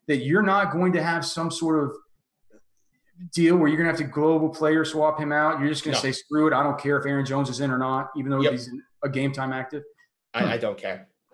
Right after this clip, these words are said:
Speaker 1: You just don't think that he's gonna be in-, involved.
Speaker 2: Not enough to over, like, Jamal Williams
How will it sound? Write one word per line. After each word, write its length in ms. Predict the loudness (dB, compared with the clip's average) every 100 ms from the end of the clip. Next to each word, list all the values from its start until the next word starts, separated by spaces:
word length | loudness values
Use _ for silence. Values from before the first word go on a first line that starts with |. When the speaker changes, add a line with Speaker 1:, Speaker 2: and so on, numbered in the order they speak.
| _
Speaker 1:
You 100 | 0 0
just 140 | 2
don't 200 | 2 2
think 160 | 0 0
that 80 | -2
he's 140 | -2
gonna 160 | -2 -4
be 140 | -2
in-, 220 | -2 -4 -8 _ _ -14
involved. 720 | -8 -6 -4 -2 -4 -8 -14 _ _ _
Speaker 2:
Not 320 | -6 0 0
enough 320 | 2 -2 -4 -6
to 220 | -10 -10 _ _ -6
over, 280 | -4 -4 -4
like, 220 | -2 -2 -4 _
Jamal 400 | -6 2 4 4
Williams 420 | 4 2 0 -6